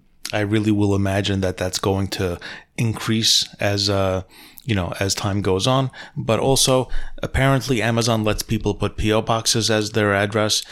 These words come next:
So the effectiveness of this in revealing whether a seller is local or whether they're foreign or domestic or something else, you know, outer space maybe. In twenty twenty, you can't rule that out. Um,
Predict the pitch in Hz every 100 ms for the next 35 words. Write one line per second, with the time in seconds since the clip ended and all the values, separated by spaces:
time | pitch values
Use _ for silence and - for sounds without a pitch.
0 | - - - 98 95 95 - - - -
1 | - - 98 104 101 - 120 - 117 101
2 | 113 107 - 117 101 98 110 104 - -
3 | - 95 98 98 - - - 107 95 107
4 | 110 107 110 107 107 101 101 101 92 -
5 | 104 101 101 95 90 - 104 107 107 104
6 | 101 87 90 95 92 92 90 87 92 87
7 | 85 - - - 110 107 107 98 92 95
8 | 98 110 - 107 - - 107 98 90 87
9 | - - - - - - 104 107 101 104
10 | 110 - - - 107 92 92 95 98 101
11 | - 98 95 107 98 98 101 95 - -
12 | - 104 98 110 104 98 104 98 95 -
13 | 98 101 95 92 95 95 101 - - -
14 | - - 110 104 98 98 95